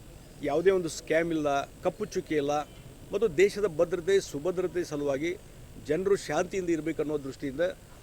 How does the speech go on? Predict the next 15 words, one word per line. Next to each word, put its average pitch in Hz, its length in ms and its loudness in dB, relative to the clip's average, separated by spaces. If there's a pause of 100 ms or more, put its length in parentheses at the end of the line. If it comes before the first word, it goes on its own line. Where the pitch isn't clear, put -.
ಮತ್ತು 208 180 -4
ಇಡೀ 190 200 -2
ಜಗತ್ತಿನಲ್ಲಿ 170 640 0 (320)
ಭಾರತ 180 240 2
ಬಲಾಢ್ಯ 180 420 2
ರಾಷ್ಟ್ರ 175 280 0
ಆಗಬೇಕನ್ನುವಂಥ 151 600 -2 (520)
ಒಂದು 165 160 -2
ಬಲಾಢ್ಯ 175 320 4
ನಾಯಕತ್ವ 180 520 0
ಬೇಕು, 170 280 0
ಅದು 185 120 -4
ಮೋದಿಯವರು 170 400 4
ಈಗಾಗಲೇ 165 260 2
ಕೊಟ್ಟಿದ್ದಾರೆ. 170 520 0